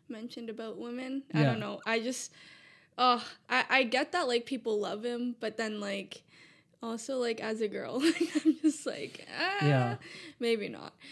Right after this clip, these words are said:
Speaker 2: He,
Speaker 1: But
Speaker 2: he
Speaker 1: I get that, like, he, he's trying to make weak men stronger.
Speaker 2: Well,
Speaker 1: Like,
Speaker 2: he's,
Speaker 1: his
Speaker 2: he's
Speaker 1: whole
Speaker 2: just kinda, like, what I meant particularly is he talks about, like,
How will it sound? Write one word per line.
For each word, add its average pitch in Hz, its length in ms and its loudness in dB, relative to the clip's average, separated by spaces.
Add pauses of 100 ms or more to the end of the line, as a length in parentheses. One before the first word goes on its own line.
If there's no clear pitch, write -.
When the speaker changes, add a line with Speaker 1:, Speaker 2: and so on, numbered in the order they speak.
(120)
Speaker 2:
He, 185 160 6
Speaker 1:
But 294 120 8
Speaker 2:
he 294 80 10
Speaker 1:
I - 20 2
get 294 280 2
that, 359 180 2
like, 226 200 0
he, 240 540 -6
he's 254 240 -2
trying 247 240 -2
to 269 80 -2
make 220 640 -4 (960)
weak 226 320 -6
men 202 280 -6
stronger. - 580 -10 (400)
Speaker 2:
Well, 175 100 8
Speaker 1:
Like, 180 80 12
Speaker 2:
he's, 196 140 12
Speaker 1:
his 147 120 -2
Speaker 2:
he's - 40 -14 (120)
Speaker 1:
whole 170 60 4
Speaker 2:
just 185 140 -2
kinda, 190 180 0
like, 170 380 0 (380)
what 156 220 2
I 147 120 6
meant 165 280 2 (520)
particularly 160 640 2
is 131 160 4
he 151 220 4 (240)
talks 151 280 -2
about, 147 160 2
like, 127 180 -2